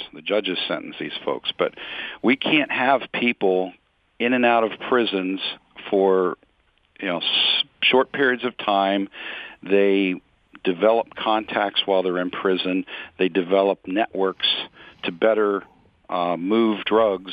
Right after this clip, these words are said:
in and out of communities and are destroying people's lives. And I'm not gonna sit back and allow that to continue to happen. And I hope that other people will get on board with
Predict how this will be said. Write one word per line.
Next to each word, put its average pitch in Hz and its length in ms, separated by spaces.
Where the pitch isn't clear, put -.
in 104 160
and 101 120
out 95 180
of 87 100
communities 101 560
and 95 140
are 90 120
destroying 101 680
people's 92 420
lives. 104 500
And 98 400
I'm 113 200
not 110 200
gonna 95 200
sit - 180
back 92 560
and 95 140
allow 95 300
that 92 220
to - 80
continue 87 460
to 76 60
happen. 107 560
And 85 120
I 85 100
hope 110 420
that 95 260
other 104 200
people 90 440
will 85 120
get 90 180
on 87 240
board 95 420
with 87 160